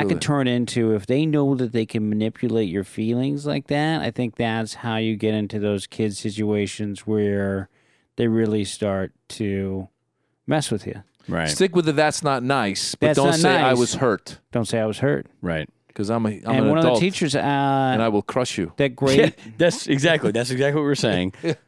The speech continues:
Speaker 2: Well, there was that great Montessori teacher that we had, and you didn't, Doris. Remember that one?
Speaker 3: Uh, no, she was not there. She
Speaker 2: Oh,
Speaker 3: was, she was
Speaker 2: she,
Speaker 3: gone when I
Speaker 2: she
Speaker 3: showed up.
Speaker 2: was, like, the head. She had been there since the sixties, and she was awesome. But she said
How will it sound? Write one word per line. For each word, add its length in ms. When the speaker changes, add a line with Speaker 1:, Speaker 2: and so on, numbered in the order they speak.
Speaker 2:
Well, 120
there 100
was 100
that 160
great 320
Montessori 480
teacher 340
that 120
we 140
had, 320
and 280
you 80
didn't, 240
Doris. 560
Remember 220
that 180
one? 220
Speaker 3:
Uh, 20
no, 340
she 140
was 160
not 140
there. 340
She 160
Speaker 2:
Oh, 60
Speaker 3:
was, 120
she 140
was 120
Speaker 2:
she, 20
Speaker 3:
gone 320
when 100
I 60
Speaker 2:
she 140
Speaker 3:
showed 40
up. 60
Speaker 2:
was, 180
like, 280
the 200
head. 240
She 100
had 120
been 120
there 140
since 300
the 120
sixties, 1160
and 100
she 140
was 180
awesome. 720
But 160
she 240
said 500